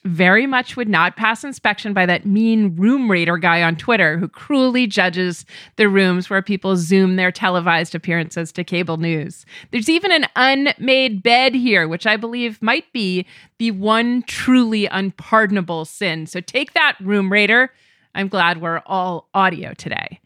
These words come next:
Trumpcast has long maintained, with Robert Mueller, who also documented it,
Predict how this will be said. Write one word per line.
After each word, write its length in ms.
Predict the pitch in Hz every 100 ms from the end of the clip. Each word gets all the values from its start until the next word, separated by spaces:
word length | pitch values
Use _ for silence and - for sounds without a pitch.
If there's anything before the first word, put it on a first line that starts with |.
| _ - - _
Trumpcast 580 | - 381 370 415 415 -
has 140 | 339 247
long 420 | 214 196 202 196
maintained, 800 | 185 185 180 185 180 165 160 -
with 280 | 196 214 175
Robert 360 | 202 196 214 -
Mueller, 380 | 170 165 175 233
who 140 | 220
also 280 | 185 175 190
documented 760 | 165 185 202 220 175 180 180
it, 200 | 190 254